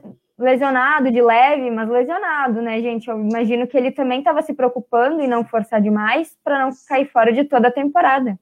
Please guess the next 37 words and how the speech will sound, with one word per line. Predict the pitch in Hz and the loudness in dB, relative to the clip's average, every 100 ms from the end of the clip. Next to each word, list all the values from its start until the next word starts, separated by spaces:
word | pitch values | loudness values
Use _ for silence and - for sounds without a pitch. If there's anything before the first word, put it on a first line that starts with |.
| _ - | _ -8
Eu | 208 | -6
tenho | 220 202 | -4 -4
certeza | 226 226 226 233 277 | 0 0 2 2 2
que | |
o | 269 | 0
Capixaba | 226 214 - 214 214 | 0 -2 0 2 4
ali | 226 214 311 _ _ _ | 6 4 2 _ _ _
é | 202 | 0
um | 214 | 2
dos | 247 | 0
que | 247 | 0
mais | 208 226 262 | -2 -2 -4
quer | - 233 262 | 2 4 6
jogar | 277 233 214 | 6 6 4
a | |
Série | 214 208 208 | 2 0 2
A, | 214 | 2
porque | 226 285 | 0 0
ele | 294 285 | 0 0
sabe | 285 220 220 | 0 -2 -2
que | - | -2
ele | 262 254 | -4 -2
tem | 262 | -2
muito | 262 233 262 294 | 0 2 0 0
potencial. | 262 247 226 220 - 208 202 - _ _ _ | -2 0 -2 -4 -4 -4 -6 -10 _ _ _
Ele | - 226 | 0 0
quer | 233 247 254 | 4 4 4
se | 294 | 2
colocar | 285 254 254 240 | 2 2 2 2
na | 240 | 2
vitrine, | 233 233 - 233 247 | 0 -2 -2 -2 0
ele | 233 | -2
quer | 233 220 | 0 0
botar | 240 240 233 | 0 0 -2
tudo | - 226 | -2 -2
que | - | 0
ele | 277 | -2